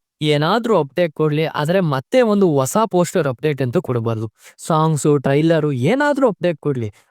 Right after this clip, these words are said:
ಆದ್ರೆ ಇದನ್ನ ನೋಡಿ ನೋಡಿ ನಮಗೂ ಸಾಕಾಗೈತೆ ಪೋಸ್ಟರ್ಸ್‌ಗಳ್ನ.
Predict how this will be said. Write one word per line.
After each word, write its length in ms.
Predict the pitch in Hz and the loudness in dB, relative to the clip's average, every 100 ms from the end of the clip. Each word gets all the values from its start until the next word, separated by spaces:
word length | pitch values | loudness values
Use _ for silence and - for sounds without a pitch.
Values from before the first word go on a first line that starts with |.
| _ | _
ಆದ್ರೆ 460 | 143 139 131 160 143 | -2 0 0 0 0
ಇದನ್ನ 380 | 139 185 185 175 | 0 0 0 0
ನೋಡಿ 460 | 139 160 202 202 | 0 0 2 2
ನೋಡಿ 280 | 175 151 175 | 2 0 0
ನಮಗೂ 300 | 143 120 156 | 0 -2 -2
ಸಾಕಾಗೈತೆ 680 | - 113 120 151 127 107 127 | -2 -4 -2 -2 -2 -2 -4
ಪೋಸ್ಟರ್ಸ್‌ಗಳ್ನ. 680 | 123 127 - 147 113 113 | -2 -2 -2 -4 -4 -4